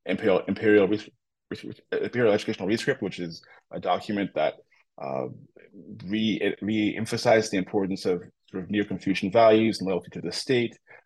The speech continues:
Uh, the author of that would also wrote his own text afterwards, um,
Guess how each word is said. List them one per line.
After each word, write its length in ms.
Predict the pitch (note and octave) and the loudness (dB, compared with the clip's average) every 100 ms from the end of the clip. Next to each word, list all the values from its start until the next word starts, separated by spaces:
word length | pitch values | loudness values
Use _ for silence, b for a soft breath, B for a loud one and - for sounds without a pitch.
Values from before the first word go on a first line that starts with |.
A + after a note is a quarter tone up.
| - | -10
Uh, 220 | F#2 F#2+ | -4 -2
the 100 | F2 | 0
author 380 | - E2+ - F#2+ | 2 2 2 0
of 100 | F2+ | 0
that 260 | F#2 F2+ F2 - b - | 4 4 2 -4 b -4
would 160 | F#2 - | -2 0
also 340 | A2 - G2+ | 0 -2 -4
wrote 100 | F#2+ | -6
his 140 | F#2+ - A2 | -6 -10 -6
own 400 | G#2+ G#2+ G#2+ G2+ | -2 -2 -4 -6
text 340 | - A2+ - - | -6 -6 -4 0
afterwards, 760 | A2 - A#2 A2+ A2 - - - | 0 0 -6 -4 -6 -12 -16 -14
um, 400 | F#2 F2 E2+ E2 | -10 -8 -6 -8